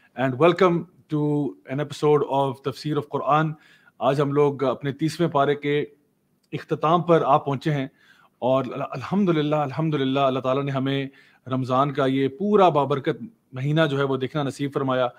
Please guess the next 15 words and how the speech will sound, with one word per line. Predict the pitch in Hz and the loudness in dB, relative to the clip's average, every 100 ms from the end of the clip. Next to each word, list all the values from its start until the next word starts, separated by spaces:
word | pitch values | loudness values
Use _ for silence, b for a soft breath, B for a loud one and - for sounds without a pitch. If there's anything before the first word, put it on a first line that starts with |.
| b b b - | b b b -4
और | 127 139 139 | 0 2 2
उसमें | 135 165 156 156 | -2 -6 -2 0
ये | 143 185 | 4 4
भी | 180 | 4
बहुत | 135 170 | 2 2
बड़ी | 156 156 | 4 0
सआदत | 151 131 135 147 - | 2 0 2 0 -2
कि | |
हम | 135 135 | -4 -2
लोग | 139 | -2
कुरान | 139 131 135 | 0 0 0
के | 139 | -2
साथ | 143 131 | -2 -2
जुड़े | 123 139 156 | 0 2 4
रहे। | 143 | 2